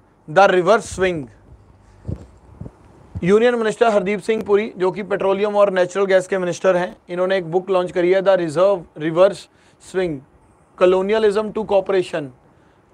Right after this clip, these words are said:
authored by Ashok Kumar टंडन, a veteran journalist and political commemorator। colonialism to cooperation,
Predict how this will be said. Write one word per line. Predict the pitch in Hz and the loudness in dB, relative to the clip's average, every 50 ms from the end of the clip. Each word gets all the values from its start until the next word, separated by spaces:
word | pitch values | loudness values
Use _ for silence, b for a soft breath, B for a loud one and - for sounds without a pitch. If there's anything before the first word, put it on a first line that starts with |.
| - | 0
authored | 165 170 170 196 196 190 | 2 2 2 0 0 2
by | 180 185 185 190 | 2 4 4 4
Ashok | 190 180 - - 170 170 165 | 2 0 -2 -2 -2 -4 -4
Kumar | - 180 175 175 | -2 -2 0 0
टंडन, | 170 - 170 160 165 175 175 | 0 0 -2 -2 0 0 0
a | 180 180 175 | 0 0 0
veteran | 160 165 156 156 175 180 170 | 0 0 0 -2 -4 -2 0
journalist | 156 165 160 160 160 175 170 - - | 0 0 0 0 0 -2 -2 -2 -2
and | 165 165 165 - | -4 -4 -2 -2
political | 175 165 160 160 180 170 - 165 151 139 - - - - | 0 0 0 0 0 0 0 0 0 -2 -8 -10 -8 -6
commemorator। | 160 160 156 156 151 147 139 - 147 143 - _ _ _ _ _ _ _ _ _ _ _ _ _ _ _ _ _ _ _ b b b b b b b b b b b b b - - | -4 -2 0 0 0 0 0 -2 -6 -10 -10 _ _ _ _ _ _ _ _ _ _ _ _ _ _ _ _ _ _ _ b b b b b b b b b b b b b 2 4
colonialism | 196 202 214 214 226 240 240 233 226 208 226 220 208 | 4 6 4 4 2 2 2 4 4 2 2 -2 -2
to | 226 226 180 208 | -6 -4 -2 0
cooperation, | 202 190 196 190 185 175 - 165 | -2 0 0 -2 -4 -4 -6 -8